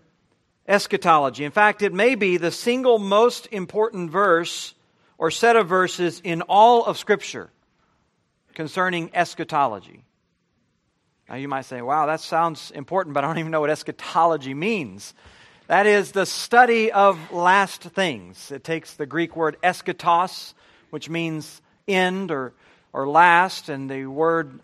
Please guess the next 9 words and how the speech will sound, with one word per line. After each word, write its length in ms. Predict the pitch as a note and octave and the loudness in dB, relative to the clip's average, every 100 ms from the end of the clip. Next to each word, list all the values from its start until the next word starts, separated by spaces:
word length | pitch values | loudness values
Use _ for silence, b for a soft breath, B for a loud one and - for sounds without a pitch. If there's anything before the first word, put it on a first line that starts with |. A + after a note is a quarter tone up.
| _ | _
logos 1040 | C#3 D#3 F3+ F3 E3 F3+ G3 - - - _ | -6 0 2 4 4 4 0 -10 -16 -20 _
for 260 | - C#3 B2+ | -12 -10 -10
study 600 | - - G3 F3 D#3+ F#3 b b b _ _ | -6 2 4 4 -2 -6 b b b _ _
puts 180 | F3 E3 | -10 -8
them 100 | D#3 | -8
together. 380 | D3 D#3+ D#3 D#3 | -2 0 0 -2
You 140 | D#3 | 0
have 180 | D3 C3+ | -2 -2
eschatology. 1400 | E3 E3 - - D3 C#3 - D3 D3 C#3 A#2+ D3 A#2+ G2 | -2 -2 -2 -2 -2 -2 -2 0 0 -2 -6 -8 -8 -12